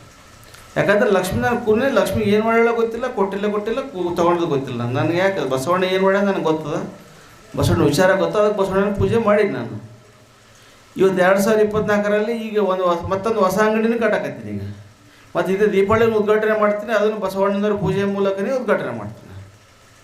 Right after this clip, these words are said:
ನಾನು ಮತ್ತು ನನ್ನ ಮಡತಿ, ಮಡದಿ ಯುರೋಪ್ ಪ್ರವಾಸಕ್ಕೆ ಹೋಗಿದ್ದೀವಿ.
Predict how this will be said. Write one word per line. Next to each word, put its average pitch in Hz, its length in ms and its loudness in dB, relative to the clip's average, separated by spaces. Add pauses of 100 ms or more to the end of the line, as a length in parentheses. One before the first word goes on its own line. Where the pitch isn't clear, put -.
(640)
ನಾನು 208 400 4
ಮತ್ತು 208 180 0
ನನ್ನ 185 240 0
ಮಡತಿ, 160 540 -4
ಮಡದಿ 147 500 -2 (1160)
ಯುರೋಪ್ 196 260 4
ಪ್ರವಾಸಕ್ಕೆ 180 440 2
ಹೋಗಿದ್ದೀವಿ. 107 460 -6